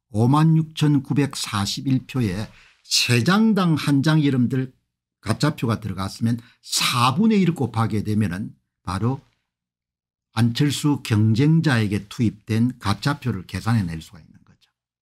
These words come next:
예. 그렇게 계산하면 됩니다. 여러분이 보시게 되면은, 예, 제외국민투표는 완전히 밥입니다. 밥.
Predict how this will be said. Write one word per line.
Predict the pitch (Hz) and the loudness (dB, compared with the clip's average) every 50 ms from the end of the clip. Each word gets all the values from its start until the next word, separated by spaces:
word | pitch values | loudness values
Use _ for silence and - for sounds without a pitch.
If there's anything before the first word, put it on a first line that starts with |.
| _ _ _ | _ _ _
예. | _ _ _ _ _ _ _ _ _ _ _ _ _ _ | _ _ _ _ _ _ _ _ _ _ _ _ _ _
그렇게 | - 127 131 - 117 101 | -2 -2 0 0 -2 -4
계산하면 | - 98 87 - 92 87 82 80 | -4 -6 -10 -8 -8 -8 -8 -8
됩니다. | 76 - - - - - - - _ _ _ _ - | -10 -12 -18 -20 -20 -20 -20 -20 _ _ _ _ 0
여러분이 | 131 135 143 135 135 131 - | 2 2 4 4 4 2 2
보시게 | - 139 139 139 - - 139 127 127 - | 0 0 0 0 0 0 0 0 0 2
되면은, | - 127 135 135 123 110 110 131 156 135 95 87 - - _ _ _ _ _ _ _ _ | 2 2 2 2 2 2 2 2 2 2 0 -2 -6 -12 _ _ _ _ _ _ _ _
예, | 87 82 90 _ _ _ _ _ _ _ _ _ _ | -20 -20 -20 _ _ _ _ _ _ _ _ _ _
제외국민투표는 | - - 110 113 117 113 151 175 180 180 185 190 190 202 202 196 196 - - - 175 165 156 117 - | -4 0 2 2 4 4 4 2 2 2 2 2 4 4 4 2 0 -2 -2 0 2 2 2 0 -2
완전히 | - - - 107 110 113 202 233 233 233 202 - | -6 -10 -8 -8 -4 0 2 2 4 2 2 0
밥입니다. | - 131 123 147 156 160 175 170 151 107 95 87 - | 0 2 2 4 4 4 4 4 2 2 -2 -6 -8
밥. | - 98 104 101 - _ | -6 -4 -4 -4 -6 _